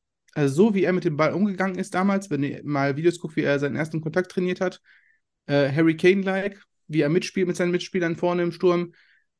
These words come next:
auch wie Harry Kane. Und, ähm, ja,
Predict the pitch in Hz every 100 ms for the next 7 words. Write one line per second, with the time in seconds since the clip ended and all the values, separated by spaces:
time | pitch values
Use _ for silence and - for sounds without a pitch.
0 | - 165 160 175 165 160 165 160 160 156
1 | 143 143 135 135 131 131 127 127 127 _
2 | _ _ 131 117